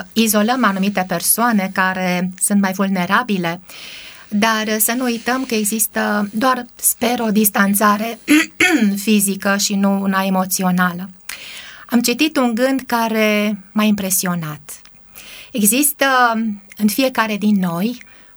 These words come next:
un univers ascuns, un teritoriu fragil de emoții, gânduri și vise care abia așteaptă să fie descoperit. Adesea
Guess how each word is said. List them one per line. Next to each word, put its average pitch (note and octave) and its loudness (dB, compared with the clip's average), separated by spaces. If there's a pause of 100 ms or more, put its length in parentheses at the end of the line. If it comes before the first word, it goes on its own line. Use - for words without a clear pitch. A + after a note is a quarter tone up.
un B3 2
univers B3 0
ascuns, E3 -2 (120)
un G#3 2
teritoriu G#3 0 (100)
fragil G#3 -4 (580)
de A3+ 2
emoții, F#3 0 (240)
gânduri G3 0 (360)
și - -4
vise C#4 0
care A3+ 0 (240)
abia A#3+ -4
așteaptă A3 -4 (160)
să - -4
fie A3+ -2
descoperit. G3 -6 (720)
Adesea C4+ 2